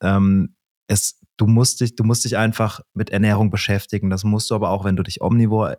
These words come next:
ernährst, das musst du in jeder Ernährungsform. Und du hast es ja gerade genauso ausgedrückt. Jetzt wäre meine Frage aber dazu, ähm, <clears throat>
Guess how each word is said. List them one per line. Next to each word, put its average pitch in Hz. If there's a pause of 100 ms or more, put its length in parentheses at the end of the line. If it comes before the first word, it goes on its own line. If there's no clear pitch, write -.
ernährst, 104
das 101
musst 110
du 113
in 98
jeder 98
Ernährungsform. 92
Und 92
du 104
hast 110
es -
ja 101
gerade 95
genauso 101
ausgedrückt. 107 (460)
Jetzt -
wäre 104
meine 101
Frage 117
aber 117
dazu, 113
ähm, 98
<clears throat> 123